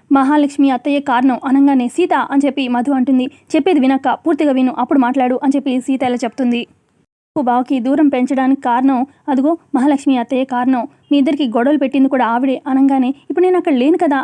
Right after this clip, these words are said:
అని చెప్పి అంటుంది మధు. "అబ్బా, అది కాదక్క, అసలు మీ ఇంట్లో ఏ గొడవ జరుగుతున్నా, ఏ విషయం జరుగుతున్నా కూడా ఇక్కడికి విషయాలు వచ్చేస్తున్నాయి.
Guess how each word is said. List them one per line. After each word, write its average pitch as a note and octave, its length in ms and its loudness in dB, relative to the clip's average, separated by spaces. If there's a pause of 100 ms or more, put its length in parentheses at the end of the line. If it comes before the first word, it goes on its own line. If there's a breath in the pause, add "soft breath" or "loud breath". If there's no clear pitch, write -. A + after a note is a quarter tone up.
అని C#4 140 0
చెప్పి C#4 220 -4
అంటుంది C4 340 0
మధు. A3+ 220 -2 (320)
"అబ్బా, B3 200 -4
అది C4 200 -4
కాదక్క, C#4 400 -2 (320 soft breath)
అసలు C#4 220 -2
మీ C4 100 4
ఇంట్లో C#4+ 180 2
ఏ A#3+ 240 0
గొడవ C#4+ 220 0
జరుగుతున్నా, C4 440 0
ఏ B3 240 2
విషయం D4+ 260 2
జరుగుతున్నా C4+ 380 2
కూడా C4+ 160 -2
ఇక్కడికి C#4 340 -2
విషయాలు C4 300 0
వచ్చేస్తున్నాయి. C4+ 480 -2